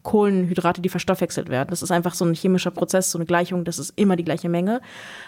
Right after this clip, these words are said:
Ähm, aber diese Kurve, die misst ja nicht, wie viel entsteht, sondern die misst eigentlich, wie, wie viel abgebaut wird. Also das, die misst ja immer die Konzentration.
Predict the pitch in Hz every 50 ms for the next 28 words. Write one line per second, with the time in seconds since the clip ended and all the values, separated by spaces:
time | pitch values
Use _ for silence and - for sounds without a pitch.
0 | - - - 185 190 190 190 185 185 - 190 202 202 196 185 202 202 - 254 285
1 | 302 247 208 208 214 202 185 202 202 233 - - 226 202 208 202 - 208 190 -
2 | 180 175 180 - - 214 226 240 233 196 180 175 170 175 185 208 202 - - 180
3 | 175 180 175 175 - - 175 175 175 202 220 - 202 - 165 - - - 147 135
4 | 127 - - 139 135 - - 160 160 175 165 160 - - - 202 196 214 208 -
5 | - - 214 208 196 180 - - 180 180 180 180 - 175 160 - 190 175 147 143
6 | 160